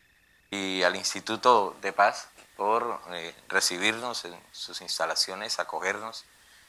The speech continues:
y, y a ustedes por escucharnos, por estar interesados en la situación de derechos humanos de nuestro país. Credo representa,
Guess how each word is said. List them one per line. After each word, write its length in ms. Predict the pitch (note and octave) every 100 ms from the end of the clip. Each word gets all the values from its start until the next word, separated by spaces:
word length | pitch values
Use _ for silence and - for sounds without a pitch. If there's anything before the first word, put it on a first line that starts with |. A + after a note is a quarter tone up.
| - _
y, 580 | - G2+ G2 F#2+ F2 D#2 - - _ _ _ _ _ _
y 60 | G2+
a 60 | F#2+
ustedes 540 | - D3 E3+ - - - _ _
por 120 | -
escucharnos, 760 | F2+ - - G2+ F#2+ F2 D2+ - _ _
por 120 | - E2+
estar 260 | - F2+
interesados 720 | G2 F2+ F2+ F2 F2+ F#2+ F#2
en 200 | F2 E2
la 100 | D#2+
situación 540 | - E2+ D2+ - F2 F2
de 100 | F2
derechos 400 | D#2+ D#2+ F2+ -
humanos 420 | E2 E2 E2+ - _ _ - _
de 380 | - F2 D#2 D#2 E2
nuestro 380 | E2 - D#2+
país. 440 | - D2+ E2 - - _ _ _ _ _ _ - - _ _ _ _ _ _ _ _ _
Credo 360 | - A2+ C3 F3
representa, 1120 | E3 C3 A2 - A#2+ A#2 D#3 C3+ F2 D#2 -